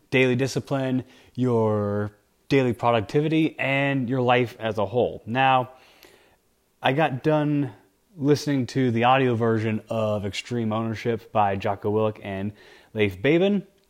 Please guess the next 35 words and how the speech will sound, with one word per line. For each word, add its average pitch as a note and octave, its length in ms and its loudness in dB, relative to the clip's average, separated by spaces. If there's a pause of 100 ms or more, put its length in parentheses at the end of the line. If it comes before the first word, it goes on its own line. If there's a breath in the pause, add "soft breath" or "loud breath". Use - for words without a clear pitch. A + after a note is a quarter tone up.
(120)
and D#3 720 4
it - 20 2
was C#3 140 0
the B2+ 40 -2
second D#3 280 -2
time D3 180 0
going C3+ 180 0
through C3+ 120 -2
the B2+ 80 0
book. C3 480 -2 (500 soft breath)
The A#2+ 220 2
first F#3+ 340 4
time C#3 420 -2
listening C3 360 -4
to A#2 140 -2
it G#2+ 80 -2
in G#2+ 180 -6
audio C3+ 360 0
f-, - 180 -8 (180)
format, G2 580 -2
I G#2+ 200 0
read B2 280 2
it G2+ 120 -4
the G#2 40 -6
first G2+ 320 -6
time. G#2 340 -2 (920 soft breath)
I F3 140 6
actually F#3 240 4
would E3 100 6
recommend C3 480 2
the B2 60 0
audio A#2+ 260 4
format A#2+ 580 -2
over C3 400 6
the, A2 360 0